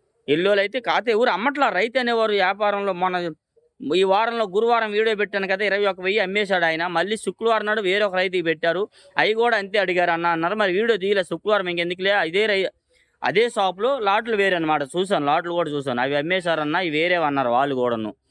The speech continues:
ఇరవై ఒక వెయ్యి వరకు అవి బెస్ట్ రకాలు. డీలక్స్ ఉంటే ఇరవై రెండు, ఇరవై మూడు, ఇరవై నాలుగు వేలు జరుగుతుంది. ఒక ఆయన అయితే నేను అడిగితే ముప్పై ఏళ్ళైనా కొంటారు ఎల్లోలని అన్నాడు. కానీ అది ఎంతవరకు నిజమో మనం చూడలేదులే.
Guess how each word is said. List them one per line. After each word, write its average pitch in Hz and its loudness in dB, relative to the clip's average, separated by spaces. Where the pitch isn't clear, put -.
ఇరవై 147 0
ఒక 156 -2
వెయ్యి 165 0
వరకు 185 0
అవి 165 0
బెస్ట్ 139 -2
రకాలు. 147 0
డీలక్స్ 175 -2
ఉంటే 196 -2
ఇరవై 151 2
రెండు, 190 0
ఇరవై 165 2
మూడు, 180 0
ఇరవై 160 0
నాలుగు 156 0
వేలు 185 2
జరుగుతుంది. 151 0
ఒక 147 2
ఆయన 185 0
అయితే 185 -4
నేను 165 -2
అడిగితే 175 -2
ముప్పై 175 -2
ఏళ్ళైనా 190 2
కొంటారు 165 0
ఎల్లోలని 151 2
అన్నాడు. 127 0
కానీ 151 0
అది 175 0
ఎంతవరకు 170 -2
నిజమో 165 -2
మనం 143 0
చూడలేదులే. 147 0